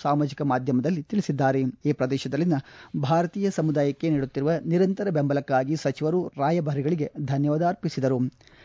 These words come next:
ಇದಕ್ಕೂ ಮುನ್ನ ಡಾಕ್ಟರ್ ಎಸ್ ಜೈಶಂಕರ್ ಶ್ರೀಲಂಕಾದ ವಿದೇಶಾಂಗ ಸಚಿವ ವಿಜಿತಾ ಹೇರತ್ ಅವರೊಂದಿಗೆ ಮಾತನಾಡಿ, ಪಶ್ಚಿಮ ಏಷ್ಯಾ ಸಂಘರ್ಷದ ಪರಿಣಾಮಗಳ ಬಗ್ಗೆ ಚರ್ಚಿಸಿದರು. ಭಾರತ ನೆರೆಹೊರೆಗೆ ಮೊದಲು ಮತ್ತು ವಿಷನ್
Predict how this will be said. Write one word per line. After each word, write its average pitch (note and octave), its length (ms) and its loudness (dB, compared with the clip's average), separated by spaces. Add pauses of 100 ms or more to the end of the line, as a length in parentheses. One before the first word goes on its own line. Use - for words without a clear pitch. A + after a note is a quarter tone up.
(320)
ಇದಕ್ಕೂ G3+ 300 0
ಮುನ್ನ G3 260 0
ಡಾಕ್ಟರ್ D#3+ 340 0
ಎಸ್ D3+ 180 -4
ಜೈಶಂಕರ್ D3 520 0 (160)
ಶ್ರೀಲಂಕಾದ F3 460 0
ವಿದೇಶಾಂಗ D3 540 0
ಸಚಿವ D3 340 -2 (460)
ವಿಜಿತಾ F3 340 4
ಹೇರತ್ D#3+ 460 0
ಅವರೊಂದಿಗೆ C#3 440 0
ಮಾತನಾಡಿ, C#3 600 0 (260)
ಪಶ್ಚಿಮ G#3 400 2
ಏಷ್ಯಾ E3+ 360 0
ಸಂಘರ್ಷದ D#3+ 580 2
ಪರಿಣಾಮಗಳ C3+ 600 0
ಬಗ್ಗೆ D3 300 2
ಚರ್ಚಿಸಿದರು. D3 680 0 (640)
ಭಾರತ C#3 360 0
ನೆರೆಹೊರೆಗೆ D3 640 0
ಮೊದಲು D3 400 0 (260)
ಮತ್ತು G3 280 -4
ವಿಷನ್ A#3+ 420 0